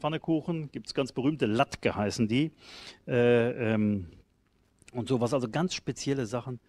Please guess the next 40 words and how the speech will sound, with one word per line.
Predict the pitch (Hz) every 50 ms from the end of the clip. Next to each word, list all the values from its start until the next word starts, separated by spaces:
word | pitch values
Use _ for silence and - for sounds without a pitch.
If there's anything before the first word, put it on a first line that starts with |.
| _ _ _
für | - 139 131
diese | 113 113 107 113 107
Zeit | - 104 82 78 -
ist. | _ - - - _ _ _ _ _ _ _ _ _ _ _ _ _ _ _ _ _ _ _ _
So | _ 107 101
richtig | 117 135 117 - 135 123 - - - _ _ _ _ _ _ _ _ _ _ _ _ _ _ _
ölige | - 113 107 101 101 95 95
Geschichten. | 92 - - 151 135 135 - 190 180 -
Und, | - 214 220 269 403 - - - - - - _ _ _ _ _ _ _ - - - - - - -
ja, | - 202 208 165 127
das | 135 156 170
ist | 202 190
jetzt | 233 196
alles | 190 202 220 -
ganz | - 190 151 -
schön. | - 185 170 175 214 247 269 214
Jetzt | 185 151
sagst | 175 185 156 -
du, | 170 151
schön, | - - 202 202 180
was | 160 143
der | 170 170 156
erzählt | 147 147 139 127 - - - 156 165 160
hat | 196 185
mit | 175 175
seiner | 180 190 185
Geschichtsstunde. | 170 160 - - 196 - - - - 185 175 160 139
Was | 131 110
soll | 147 165
ich | 147
jetzt | 143 120
damit | 156 147 135
anfangen? | 139 151 180 - - 135 113 123 160 170 - _ _ - - _ _ _ _ _ _ _ _ _ _ _ _
<laughs> | - - - -
Haha, | 208 190 120 165 143 113 98 87 82
die | - - 123
Frage | - - 107 107 98
habe | 98 101
ich | -
erwartet. | 135 117 107 92 - - - - -